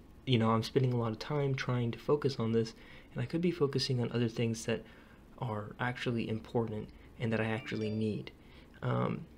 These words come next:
so that's one thing that may be helpful to you, is do not go on social media or any type of platform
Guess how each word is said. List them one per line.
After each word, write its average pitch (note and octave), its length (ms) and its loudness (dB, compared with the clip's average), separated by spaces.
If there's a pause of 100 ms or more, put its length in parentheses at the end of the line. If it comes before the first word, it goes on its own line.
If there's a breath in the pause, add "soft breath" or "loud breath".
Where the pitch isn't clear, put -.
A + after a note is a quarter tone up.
(340)
so - 140 4
that's D#3+ 240 2
one B2+ 160 6
thing A2+ 300 6 (240)
that G#2+ 300 -2 (240)
may A2+ 200 4
be A2 420 2
helpful A2+ 340 -2
to - 120 -4
you, C#3+ 280 4
is A#2+ 260 2 (240)
do C3+ 100 4
not C3+ 180 4
go B2 140 4
on A2+ 180 2
social A#2 320 0
media B2 240 4
or A#2 200 4
any B2 160 4
type C3+ 180 -2
of A#2 120 2
platform B2+ 560 0